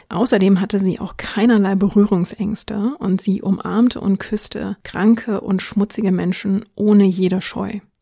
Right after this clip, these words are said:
Ihre GegnerInnen fanden das natürlich wieder vulgär und ihre BewunderInnen, die fanden das menschlich und liebevoll.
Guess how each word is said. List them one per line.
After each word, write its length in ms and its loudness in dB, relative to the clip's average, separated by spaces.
Ihre 200 -4
GegnerInnen 640 2
fanden 240 0
das 160 0
natürlich 360 -2
wieder 200 -2
vulgär 600 -2
und 200 -2
ihre 280 -6
BewunderInnen, 880 0
die 160 -4
fanden 340 -2
das 260 -4
menschlich 680 0
und 180 0
liebevoll. 640 0